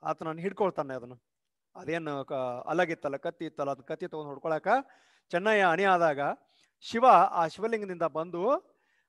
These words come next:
ಆತನನ್ನು ತಡಿತಾನೆ, ನೆರೆ ಪಿಡಿದು. ಅವಿಚಾ-, ಏನದು? ಅವಿಚಾರದಿಂದಿನ-, ಅವಿಚಾರದಿಂದಿಂತು ಮಾಳ್ಪರೆ ನೀನರಿದು.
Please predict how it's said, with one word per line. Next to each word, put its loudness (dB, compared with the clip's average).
ಆತನನ್ನು -4
ತಡಿತಾನೆ, 4
ನೆರೆ 6
ಪಿಡಿದು. -2
ಅವಿಚಾ-, 4
ಏನದು? -2
ಅವಿಚಾರದಿಂದಿನ-, 4
ಅವಿಚಾರದಿಂದಿಂತು 2
ಮಾಳ್ಪರೆ 4
ನೀನರಿದು. -2